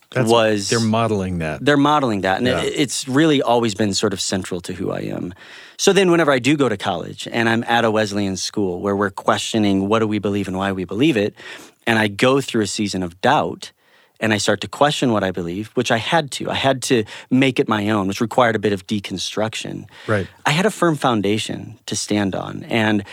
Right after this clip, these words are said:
Speaker 2: my parents were just there giving me the space to find my way and, and to truly live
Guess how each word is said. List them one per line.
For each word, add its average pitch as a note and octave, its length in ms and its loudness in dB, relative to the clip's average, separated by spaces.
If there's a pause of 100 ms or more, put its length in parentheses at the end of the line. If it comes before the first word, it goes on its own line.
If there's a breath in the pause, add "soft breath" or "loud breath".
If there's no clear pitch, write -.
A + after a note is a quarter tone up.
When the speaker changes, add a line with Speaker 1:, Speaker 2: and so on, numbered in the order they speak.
(180 loud breath)
Speaker 2:
my C3+ 160 2
parents D#3+ 460 0
were C3+ 100 2
just A#2 320 -2 (360)
there A#2+ 360 2
giving A2+ 280 0
me A2 100 0
the F#2+ 100 -6
space - 640 -4 (440 loud breath)
to G#2 760 -2
find C#3+ 340 2
my B2+ 160 2
way G#2+ 400 0
and, A#2 260 2 (320 loud breath)
and D3 140 2
to D3 140 2
truly E3 500 2
live A2 640 0